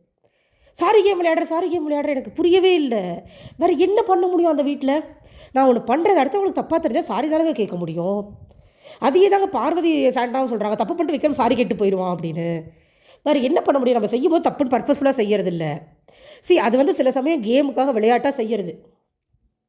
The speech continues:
ஆனா உண்மையிலேயே ஹர்ட் ஆன விஷயங்களுக்கு மனசார சாரி தான் கேட்க முடியும்.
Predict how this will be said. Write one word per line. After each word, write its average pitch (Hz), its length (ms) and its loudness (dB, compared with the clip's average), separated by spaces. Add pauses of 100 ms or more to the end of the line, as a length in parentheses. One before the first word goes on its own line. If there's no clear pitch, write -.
(120)
ஆனா 214 440 0 (260)
உண்மையிலேயே 381 540 4
ஹர்ட் 262 160 0
ஆன 254 140 -2
விஷயங்களுக்கு 220 500 -6
மனசார 240 380 -2
சாரி 226 300 0
தான் 226 140 0
கேட்க 262 240 0
முடியும். 196 400 -4